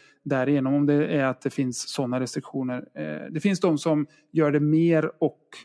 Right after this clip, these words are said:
bättre än vad jag gör, men det är ett, det är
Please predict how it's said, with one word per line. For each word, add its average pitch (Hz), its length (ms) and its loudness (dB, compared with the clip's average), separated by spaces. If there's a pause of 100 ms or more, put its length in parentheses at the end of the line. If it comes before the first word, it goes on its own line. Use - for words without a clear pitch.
(520)
bättre 143 600 0
än 135 360 0
vad 135 180 0
jag 175 300 2
gör, 123 280 0
men 143 160 2
det 147 140 2
är 180 100 4
ett, 180 200 -6
det 160 440 0
är 190 180 0